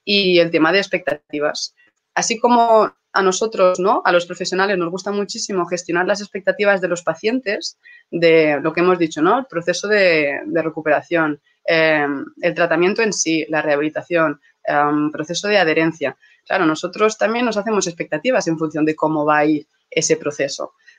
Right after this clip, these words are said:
Mm, y muchas veces no va como nosotros nos esperábamos y es cuando a lo mejor nos puede generar frustraciones que pueden alimentar esas inseguridades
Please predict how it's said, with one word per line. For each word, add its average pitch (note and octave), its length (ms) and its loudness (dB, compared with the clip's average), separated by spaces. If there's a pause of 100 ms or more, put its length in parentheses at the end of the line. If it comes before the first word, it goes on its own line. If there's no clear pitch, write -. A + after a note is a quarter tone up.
Mm, D#3 640 2
y E3+ 100 2
muchas F#3+ 260 2
veces G3+ 320 -2
no F#3 100 0
va F3 180 2
como E3 200 -2
nosotros D#3+ 360 -2
nos D#3 120 -2
esperábamos D#3 600 -2
y D#3 40 -12
es - 80 -16
cuando E3+ 260 0
a D#3 60 4
lo D#3 80 2
mejor D3+ 260 -2
nos F3+ 160 -4
puede E3+ 220 2
generar D#3 340 -2
frustraciones D#3+ 720 -4 (240)
que E3+ 120 0
pueden E3+ 440 2
alimentar D#3+ 520 2
esas D#3 200 -4
inseguridades D#3+ 840 -2